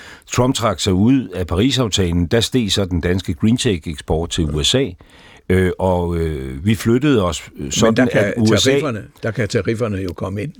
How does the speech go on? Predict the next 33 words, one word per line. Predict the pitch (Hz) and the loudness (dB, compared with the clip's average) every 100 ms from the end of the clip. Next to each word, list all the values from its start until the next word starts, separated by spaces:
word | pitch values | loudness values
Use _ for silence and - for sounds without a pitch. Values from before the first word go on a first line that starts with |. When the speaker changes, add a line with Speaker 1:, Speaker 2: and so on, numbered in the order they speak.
| - | 0
Speaker 1:
Det | 143 | 2
er | |
med | 139 143 | 4 4
på, | 123 | 2
men | 113 110 | 2 2
det | |
er | 110 | 2
alligevel, | 123 147 127 | 4 2 0
man | 113 | -2
skal | - | 0
jo | 113 | 0
lige, | 123 | 2
lige | 147 139 | 0 -2
tage | 135 | 0
historien | 123 120 127 120 | 0 2 2 4
med. | 107 113 - | 2 0 -4
Altså, | 104 107 | 2 2
der | 90 113 | 2 -2
blev | 110 104 | 2 2
også | 123 | 2
talt | - 131 | 0 -2
tariffer | - 104 117 127 | 0 0 0 0
dengang, | 113 107 104 95 | 2 0 -2 -4
der | 101 | -4
blev | 95 90 | -2 0
talt, | 113 110 92 | 2 0 0
øh, | 98 90 80 78 82 78 | 0 0 -2 -6 -6 -8
du | - | -2
ved, | 98 92 | 2 2
afstandtagen | 104 120 127 110 110 92 | 0 0 -2 0 0 0
til | 98 92 85 - | 0 0 -2 -4
den, | 90 82 78 | -2 0 0
øh, | 78 | -4